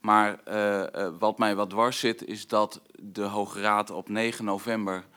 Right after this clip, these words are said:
eh, de uitspraak doet en dat, eh, dit bericht dan pas vandaag op Bestuursnet, eh, verschijnt. Hè, en ik ben zelf niet zo dat ik iedere dag op de website na-, van de Hoge Raad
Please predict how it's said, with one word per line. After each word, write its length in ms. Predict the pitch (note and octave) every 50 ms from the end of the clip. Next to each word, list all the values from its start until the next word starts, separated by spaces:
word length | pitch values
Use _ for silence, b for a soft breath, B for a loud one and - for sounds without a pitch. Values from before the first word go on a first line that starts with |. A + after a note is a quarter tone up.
| B B B B B B B B
eh, 140 | - G2 F#2+ F2+
de 100 | E2 -
uitspraak 580 | - A2 A#2+ A#2+ - - - A#2+ A#2 A#2 G#2+ G2
doet 300 | A#2 A2+ A2+ - - -
en 240 | - F#2+ G#2+ G#2+
dat, 340 | G2+ G2+ G#2 G#2 G#2 - - -
eh, 360 | - F2+ G2+ G2 G2 F#2+ F#2 F2 - - _ b b b
dit 280 | _ - F#2+ A2+ G2+ F2
bericht 320 | A2 G2 A#2 A#2 A2 -
dan 220 | - A2 G2+ G2+ G2+
pas 220 | - G#2 G2+ -
vandaag 540 | - - G2+ G2 A2 A2 A2 A2 - D#2 D2+
op 160 | C#2+ F#2+ F2
Bestuursnet, 720 | - - - - C3+ B2 A2 G#2 G2+ F#2 E2 E2 - - b b b b b b b b
eh, 140 | - F2 F2
verschijnt. 600 | - - - - - F#2+ E2+ D#2+ E2 - - B B B B B B B B B B
Hè, 160 | - G2+ G#2+
en 140 | G2 F#2 G2+
ik 220 | G2 G2 G2+ - -
ben 320 | - - F2+ F2 G#2+ G#2 G#2
zelf 340 | - A#2 G#2+ G#2 G#2 G2+ -
niet 340 | A#2 A2+ A#2 - - A#2+ -
zo 260 | - G#2+ A#2 G#2+ G#2
dat 180 | G2 G#2 G#2 G2+
ik 80 | G2+ F#2+
iedere 280 | G2 A2 G2+ G2+ G#2
dag 220 | G2+ G#2+ G2+ F2+ F#2
op 100 | D#2+ -
de 80 | G2+
website 400 | F#2+ G#2+ G2+ - - A2+ G2 G2+ G2
na-, 200 | G#2 G2 G2 -
van 180 | - - G#2+ G#2
de 60 | G2+
Hoge 300 | G2 G2 G2 - - G#2
Raad 420 | G2 G#2 G2+ F#2+ F#2+ G2 - -